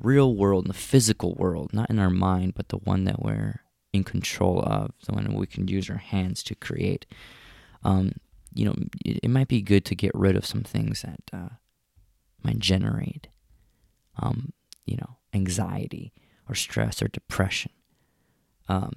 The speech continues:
so you, by just kind of working around your environment to, let's say, wake up a little bit happier,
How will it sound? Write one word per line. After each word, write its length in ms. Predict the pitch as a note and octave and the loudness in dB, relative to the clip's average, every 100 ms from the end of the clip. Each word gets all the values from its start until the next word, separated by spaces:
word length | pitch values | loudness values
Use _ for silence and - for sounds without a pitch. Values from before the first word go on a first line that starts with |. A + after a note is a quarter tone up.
| - - - - | -12 -18 -20 -12
so 180 | - - | -6 -4
you, 120 | - | -2
by 200 | - B2 | 2 4
just 440 | A2 B2+ C#3+ - - _ _ _ | 4 0 0 -2 -10 _ _ _
kind 420 | - - C#3+ C#3 | -8 0 4 6
of 220 | C3 A2+ G2 | 4 0 0
working 440 | G#2 A2 A2 G#2 | 4 4 4 4
around 280 | G2 G2+ G2 | 6 6 4
your 140 | F#2+ | 2
environment 560 | F#2 G2 F#2+ F#2+ F#2+ - | 2 2 2 2 0 -2
to, 240 | - F#2 - - - | -4 -4 -6 -12 -6
let's 200 | G2+ F#2 - | -2 0 0
say, 220 | F#2 F#2 | -2 -2
wake 320 | F#2 G2 - - | 0 -2 -2 -2
up 280 | F2+ - - - | -2 -4 -10 -2
a 60 | |
little 160 | G#2 F#2+ | 0 2
bit 120 | G2 | 2
happier, 560 | - F2+ - - E2 | -2 -8 -10 -12 -14